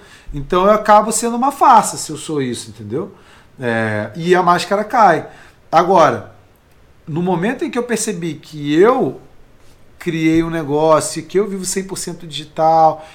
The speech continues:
que eu crio minhas rotinas, que eu crio meus horários, que eu trabalho do jeito que eu quero, da forma que eu quero, né? Dentro do meu,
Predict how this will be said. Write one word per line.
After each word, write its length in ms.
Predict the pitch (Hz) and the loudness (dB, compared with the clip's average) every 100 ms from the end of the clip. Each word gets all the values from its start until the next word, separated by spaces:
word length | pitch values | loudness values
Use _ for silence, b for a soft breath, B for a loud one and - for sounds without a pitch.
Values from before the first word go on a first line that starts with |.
| B | B
que 80 | 185 | -6
eu 80 | 180 | -4
crio 240 | 170 175 | -4 -4
minhas 180 | 170 165 | -4 -4
rotinas, 420 | 147 - 175 160 | -6 -8 -8 -8
que 80 | 160 | -12
eu 60 | |
crio 180 | - 156 | -12 -12
meus 180 | 160 139 | -8 -6
horários, 580 | 135 131 180 185 170 - | -6 0 2 2 2 -6
que 80 | 160 | -12
eu 60 | |
trabalho 300 | 147 147 147 | -10 -6 -6
do 100 | 143 | -8
jeito 240 | 135 143 - | -12 -14 -14
que 80 | |
eu 80 | 131 | -16
quero, 440 | - 160 226 165 - - _ _ _ - - - | -6 -2 0 0 -6 -20 _ _ _ -20 -20 -14
da 120 | 131 | -12
forma 260 | 135 127 | -8 -10
que 100 | 113 | -10
eu 60 | 117 | -16
quero, 380 | 117 147 190 156 | -12 -8 -6 -8
né? 160 | 139 143 - | -10 -14 -16
Dentro 260 | 131 131 127 | -14 -14 -16
do 80 | |
meu, 280 | 123 131 131 | -12 -12 -12